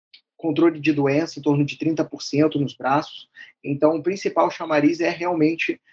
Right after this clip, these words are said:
a diferença em sobrevida global. Uma outra coisa que é justamente o objetivo do estudo também é avaliar menor toxicidade. Houve menos é, toxicidade grau três relacionada ao tratamento no grupo do donafenib, trinta e sete e meio por cento versus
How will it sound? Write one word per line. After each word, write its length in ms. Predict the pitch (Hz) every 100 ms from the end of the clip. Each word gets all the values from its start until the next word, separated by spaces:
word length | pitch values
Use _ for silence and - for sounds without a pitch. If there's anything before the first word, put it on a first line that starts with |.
| _
a 100 | 143
diferença 440 | 143 - 160 151 151
em 40 |
sobrevida 480 | 147 156 156 147 156
global. 520 | 151 170 147 110 - _ - - - _ _
Uma 160 | 156 165
outra 280 | 180 208 208
coisa 280 | 180 170 -
que 100 | 165
é 60 |
justamente 500 | 151 - 165 160 151
o 20 |
objetivo 460 | 147 139 139 - 147
do 100 | 147
estudo 360 | 143 - 165 151
também 300 | 160 156 165
é 20 |
avaliar 440 | 151 160 156 156
menor 300 | 160 156 151
toxicidade. 640 | - 151 - 156 139 127 - _ _ _ -
Houve 260 | 147 151
menos 680 | 170 156 175 208 214 - - - _ _ -
é, 420 | 135 135 135 127 -
toxicidade 540 | 156 - 147 151 156
grau 280 | 147 151 151
três 340 | - 147 165 151
relacionada 560 | 147 147 - 147 147
ao 80 | 147
tratamento 600 | - 143 151 147 156 165
no 140 | 165
grupo 280 | 156 156 156
do 100 | 151
donafenib, 800 | 151 160 156 180 160 151 143 113 _
trinta 240 | 147 160 170
e 40 |
sete 320 | 147 156 -
e 40 | 151
meio 260 | 151 180
por 140 | - 147
cento 440 | - 151 185 175
versus 520 | 143 151 - - -